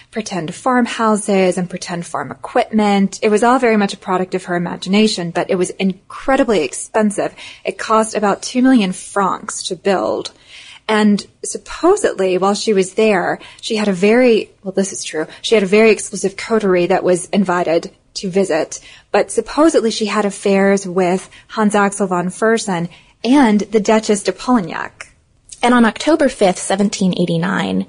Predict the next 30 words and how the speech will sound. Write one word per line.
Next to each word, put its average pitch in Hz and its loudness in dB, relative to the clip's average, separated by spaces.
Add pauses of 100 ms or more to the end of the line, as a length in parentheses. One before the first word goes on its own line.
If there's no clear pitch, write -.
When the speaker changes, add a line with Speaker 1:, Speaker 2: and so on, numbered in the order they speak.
(840)
Speaker 2:
Marie 220 4
Antoinette 208 0
was 202 -2
at 233 0
the 226 -2
Petit 196 -4
Trianon 170 0
when 175 2
a 175 2
messenger 190 2
came 175 -4
to 190 -2
tell 170 -2
her 175 -4
that 190 -4
a 180 0
mob 180 4
from 196 0
Paris 170 -4
was 185 0
on 180 0
its - -6
way 185 0
to 185 -10
Versailles, 190 -6
a 196 -2
violent 190 0
mob - -6
from 175 -6
Paris, 175 -4